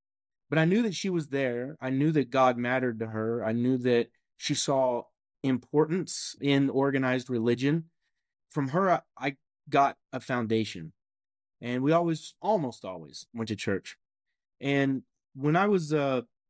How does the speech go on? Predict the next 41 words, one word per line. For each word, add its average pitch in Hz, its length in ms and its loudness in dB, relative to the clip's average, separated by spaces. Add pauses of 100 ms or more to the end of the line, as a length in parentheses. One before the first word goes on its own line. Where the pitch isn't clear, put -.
a 139 80 -4
senior 175 480 2
in 135 80 2
high 139 240 0
school, 123 580 -4
two 185 640 -2
important 131 640 0
things 123 260 -2
happened 120 440 -2
to 117 80 -6
me. 104 400 -2 (180)
Well, 127 100 0
actually, 123 200 0
maybe 117 180 2
three. 120 600 0 (360)
One 131 380 -2
is 151 160 4
I 127 120 0
almost 123 460 -2
died 117 480 0
in 127 200 2
a 113 260 0 (400)
whitewater 120 480 -2
canoeing 151 420 2
accident, 110 520 -2
which 117 160 -6
was 120 100 -4
a 117 40 -2
great 120 360 0 (100)
thing 123 380 -2 (160)
that 113 220 -2 (280)
I 127 80 -6
got 131 200 -6
close 151 240 -2
to 151 100 -4
death 135 240 -4
but 135 80 -8
didn't 139 220 0
die 120 200 2
because 127 320 0
it, 135 120 0